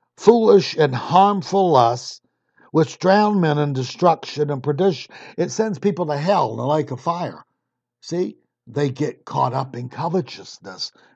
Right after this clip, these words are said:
and greed. Who? Those who aren't satisfied with the basics, food and clothing. So again, if we have the means to get things, fine. Moderation.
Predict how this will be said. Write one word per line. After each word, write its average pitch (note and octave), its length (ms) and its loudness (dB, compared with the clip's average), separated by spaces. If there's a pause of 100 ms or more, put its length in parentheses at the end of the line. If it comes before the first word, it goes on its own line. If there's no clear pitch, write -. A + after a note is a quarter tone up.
and C3+ 180 -6
greed. C3+ 340 -6 (200)
Who? A3 440 4 (440)
Those G3+ 320 2
who F#3+ 100 2
aren't F3 220 0
satisfied E3 680 -2
with D#3 120 -2
the D#3 80 -6
basics, E3+ 580 -6 (180)
food C3+ 240 -2
and D3+ 120 -6
clothing. D#3 580 -6 (760)
So F3 220 2
again, G#3 340 0
if D#3 140 -4
we D3+ 140 -4
have C#3+ 280 0
the C3 120 -4
means F#3+ 380 -4
to C#3 100 -4
get - 320 -2
things, C#3 320 -4
fine. E3+ 500 -2 (380)
Moderation. B2+ 920 -4